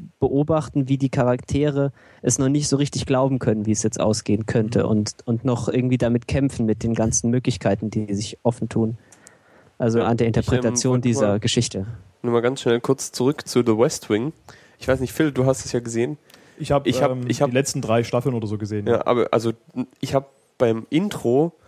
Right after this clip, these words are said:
Speaker 3: von The Newsroom sofort gedacht, krass, ist genau wie The West Wing.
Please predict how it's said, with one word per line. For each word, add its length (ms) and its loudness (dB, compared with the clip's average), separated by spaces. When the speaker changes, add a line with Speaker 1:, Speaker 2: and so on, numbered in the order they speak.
Speaker 3:
von 220 -2
The 80 0
Newsroom 680 0
sofort 520 -2
gedacht, 360 0
krass, 300 -2
ist 180 -4
genau 260 2
wie 80 0
The 120 2
West 240 0
Wing. 180 -2